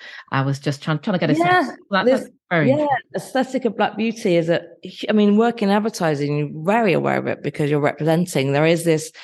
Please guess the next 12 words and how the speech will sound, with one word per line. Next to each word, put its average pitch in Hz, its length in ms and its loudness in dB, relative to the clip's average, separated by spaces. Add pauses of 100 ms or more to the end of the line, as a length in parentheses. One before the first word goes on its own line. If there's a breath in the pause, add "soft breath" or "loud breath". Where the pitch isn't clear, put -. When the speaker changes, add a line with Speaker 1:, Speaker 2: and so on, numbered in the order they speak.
(260 loud breath)
Speaker 2:
incredibly 165 1120 2 (580 loud breath)
easily 170 640 2
digestible, 151 1400 0 (380 loud breath)
uh, 147 600 4 (680)
version 165 480 2
of 139 80 -6
black 139 200 0
beauty 143 380 -2
that 139 240 2
is 139 180 0
like, 139 360 0
"That, 165 180 2